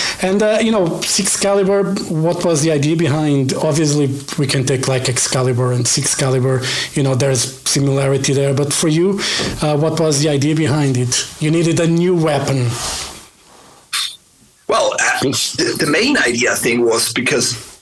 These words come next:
Speaker 2: I also have a much more evil opponent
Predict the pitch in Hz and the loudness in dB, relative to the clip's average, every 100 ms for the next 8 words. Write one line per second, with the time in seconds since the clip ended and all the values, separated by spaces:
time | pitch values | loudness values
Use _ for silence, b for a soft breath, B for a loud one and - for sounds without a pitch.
0 | - 139 143 160 151 143 131 131 - - | -4 0 2 0 0 0 0 -2 -8 -14
1 | - - 120 139 - 156 139 127 131 190 | -8 -4 0 0 0 0 2 2 0 -2
2 | 151 139 135 131 151 202 202 170 117 147 | 2 2 2 0 -2 -2 -2 -2 -2 -2
3 | - - | -4 -6